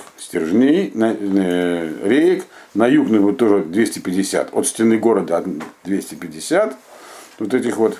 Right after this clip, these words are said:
двести пятьдесят на три метра, это сколько примерно? Это, то есть, меньше километра в каждую сторону будет такая, получается, лесока-, лесопарковая зона.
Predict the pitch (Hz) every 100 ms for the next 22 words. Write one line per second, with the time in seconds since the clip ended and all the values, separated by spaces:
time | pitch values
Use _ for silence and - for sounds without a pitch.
0 | - 104 101 107 101 98 110 143 214 208
1 | 143 127 113 - 143 - 98 95 87 78
2 | 76 73 _ - - - - _ - 151
3 | 143 160 151 131 - 113 151 160 135 147
4 | 139 139 143 117 107 - 120 120 135 -
5 | 220 185 131 135 131 123 101 113 107 90
6 | 95 101 95 87 - 87 98 92 - 98
7 | 95 85 90 87 82 76 64